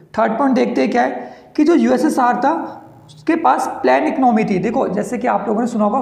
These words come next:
five year plan इंडिया के context में, कि इंडिया में नाइनटीन फिफ्टी में planning commission आता है, जिसे आप योजना आयोग भी कहते हो।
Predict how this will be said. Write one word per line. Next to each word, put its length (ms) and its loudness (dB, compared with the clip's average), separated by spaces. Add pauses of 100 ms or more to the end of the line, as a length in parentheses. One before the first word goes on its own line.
five 300 -2
year 80 0
plan 280 -2
इंडिया 320 -2
के 140 -6
context 460 -2
में, 140 -2
कि 80 -2
इंडिया 260 0
में 340 -2 (260)
नाइनटीन 320 0
फिफ्टी 280 -2
में 680 -2
planning 340 0
commission 320 2
आता 220 0
है, 280 -2
जिसे 200 -2
आप 160 0
योजना 300 2
आयोग 220 2
भी 140 2
कहते 260 0
हो। 100 2